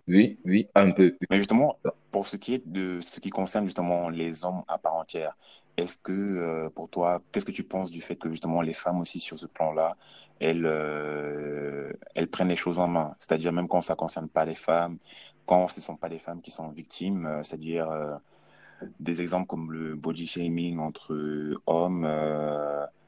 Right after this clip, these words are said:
Speaker 2: notre sensibilité, la masculinité. Est-ce que justement, qu'est-ce que tu penses justement du fait que certaines femmes essayent justement de prendre aussi ces combats-là en main ?
Speaker 1: Je pense que... Ah, ah, là, il y a eu un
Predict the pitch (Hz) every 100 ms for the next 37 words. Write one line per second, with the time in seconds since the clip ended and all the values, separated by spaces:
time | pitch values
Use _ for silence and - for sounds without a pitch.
0 | _ - 80 85 87 82 85 - 80 82
1 | - 85 85 87 85 82 78 78 - 78
2 | 78 - 82 85 - 90 87 87 92 90
3 | 110 120 _ - 101 - - 117 113 -
4 | 87 85 - 87 - 80 82 82 80 -
5 | 87 90 - 82 80 - 80 82 80 -
6 | - 87 - - 85 - 98 - 80 76
7 | 76 78 82 _ _ _ _ _ _ _
8 | - 85 82 76 73 - _ _ _ _
9 | - - 92 104 123 135 - 95 90 -
10 | 120 87 76 - _ 135 117 76 110 151
11 | 151 131 107 95